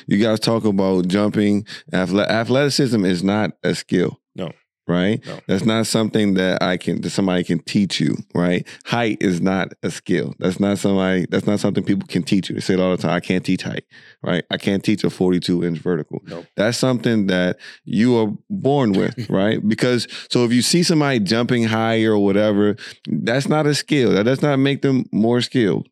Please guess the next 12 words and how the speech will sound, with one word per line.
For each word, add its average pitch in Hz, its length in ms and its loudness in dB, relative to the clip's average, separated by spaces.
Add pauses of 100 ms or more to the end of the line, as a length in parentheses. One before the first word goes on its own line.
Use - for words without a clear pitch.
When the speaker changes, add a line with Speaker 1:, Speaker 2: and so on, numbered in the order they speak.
(100)
Speaker 1:
right? 95 340 0
And 107 120 0
then 113 100 2
also 127 380 0
the 107 100 2
game 107 300 2
has 101 180 0
evolved 101 520 0
to 101 100 0
where 95 440 2 (280)
it 95 240 0
favors 104 580 0